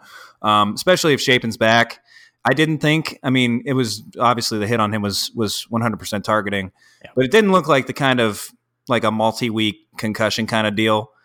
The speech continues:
Speaker 1: Um, you know, when he went off, I kinda expected him to come back into our game. So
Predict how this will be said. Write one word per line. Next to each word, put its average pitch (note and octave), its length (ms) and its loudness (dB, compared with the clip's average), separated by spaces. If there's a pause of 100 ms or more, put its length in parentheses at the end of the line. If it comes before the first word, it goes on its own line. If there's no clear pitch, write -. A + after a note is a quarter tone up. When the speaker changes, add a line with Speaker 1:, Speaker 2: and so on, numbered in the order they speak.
(340)
Speaker 1:
Um, G2+ 460 0 (340)
you A#2+ 160 2
know, A2 100 4
when B2 160 0
he E3 140 0
went B2+ 160 2
off, A2+ 260 4
I A2 80 2
kinda G#2 260 -2
expected G#2 440 -4
him G#2 100 -4
to G2 60 -6
come G#2+ 180 -2
back G#2 200 0
into G#2 120 -2
our G#2+ 160 4
game. B2+ 380 2 (360)
So A#2 440 2